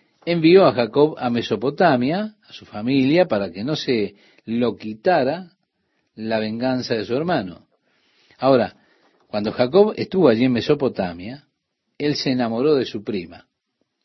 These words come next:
y negoció con su padre trabajar siete años para que se la diera como esposa.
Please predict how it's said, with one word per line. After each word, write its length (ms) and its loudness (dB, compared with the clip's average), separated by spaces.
y 300 -2
negoció 680 4
con 160 0
su 220 -6
padre 500 2
trabajar 440 4
siete 440 2
años 320 0
para 280 0
que 280 -2
se 120 -10
la 120 0
diera 300 -2
como 220 -8
esposa. 540 -14